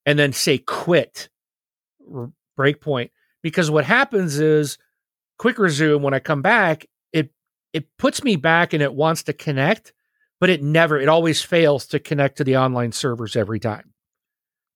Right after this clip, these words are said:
It, it refuses to reconnect for some reason, unless I quit the app and relaunch it. So I think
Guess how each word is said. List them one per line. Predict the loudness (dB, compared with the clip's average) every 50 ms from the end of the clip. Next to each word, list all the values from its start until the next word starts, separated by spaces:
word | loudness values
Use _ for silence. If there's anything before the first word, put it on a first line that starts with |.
| -2
It, | -2 -2 -2 0 0
it | 0 0 0 0
refuses | 0 0 0 2 2 2 2 2 2 2 0 0 0
to | 0 -2
reconnect | 0 0 0 0 0 -2 -2 0 -2 -2 -4 -8
for | -14 -10
some | -6 -6 -6 -6
reason, | -6 -6 -6 -8 -10 -12 -16 _ _ _ _ _ -2
unless | 0 2 2 2 2 2
I | -2 -2
quit | -4 -4 -2 -2 -2 0 0
the | 0 2 2
app | 4 2 2 2 0
and | -2 -4
relaunch | -2 -2 -2 -2 -2 -2 -2 -4 -4 -6
it. | -8 -10 -10 -12 _ _ _ _ _ _ _ _ _ _
So | -8 -2 2 2 2 2 2 -2 _ _ _ _ _ _ _ _ _ _ _ _ _ _ _ _ _ _ _ _ _ _ _ _ _ _ _ _ _ _ _ _ _ _ _ -2
I | -2 -2
think | -2 -2 -2 -2 -2 -2 -6 -12